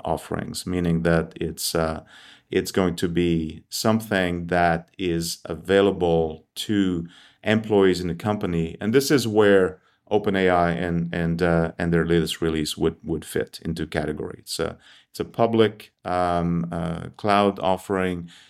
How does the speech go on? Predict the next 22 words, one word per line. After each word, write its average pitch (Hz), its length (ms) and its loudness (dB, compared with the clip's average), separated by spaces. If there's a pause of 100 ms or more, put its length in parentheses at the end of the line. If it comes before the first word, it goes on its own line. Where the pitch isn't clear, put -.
(120)
It 92 160 -4
has 101 340 0
some 98 380 -4
enterprise 98 500 -2
characteristics, 98 800 0
so - 160 -6
that's 90 320 -4
why 95 260 4
we 87 220 -6
can 87 480 -6 (420)
define 107 420 -2
it, 139 140 -4
but 113 140 2
it's 101 140 -2
still 110 680 4 (140)
very 120 280 2
much 101 460 0 (300)
close 107 520 2
to 87 560 -2 (480)
the 87 420 -2
consumer 104 720 4
model 82 400 -4